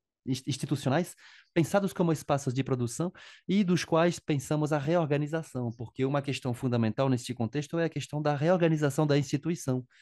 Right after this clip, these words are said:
E jovens militantes da época que vão estagiar na Laborde e atrás de respostas, ou pelo menos recursos, para poder pensar a questão da instituição dentro dos seus espaços. Bom, a particularidade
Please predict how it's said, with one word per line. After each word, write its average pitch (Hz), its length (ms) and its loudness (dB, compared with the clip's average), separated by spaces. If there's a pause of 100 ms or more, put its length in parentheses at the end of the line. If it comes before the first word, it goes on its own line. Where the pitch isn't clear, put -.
(380)
E 175 140 -2
jovens 135 400 2
militantes 113 540 -2
da 107 100 0
época 120 380 -2
que - 120 -4
vão 104 160 -2
estagiar 104 640 0
na 98 120 0
Laborde 123 500 2 (420)
e 160 120 -4
atrás 151 520 2
de 127 220 -2
respostas, 131 840 -2
ou 135 120 0
pelo 135 200 2
menos 127 260 0
recursos, 156 640 -4
para 123 120 -10
poder 113 320 -2 (120)
pensar 127 400 0
a 131 40 0
questão 123 440 -2
da 113 100 0
instituição 113 760 -6 (520)
dentro 127 400 2
dos 117 400 -4
seus 110 220 -2
espaços. - 720 -10 (880)
Bom, 120 240 -4 (260)
a 156 80 2
particularidade 110 1400 -2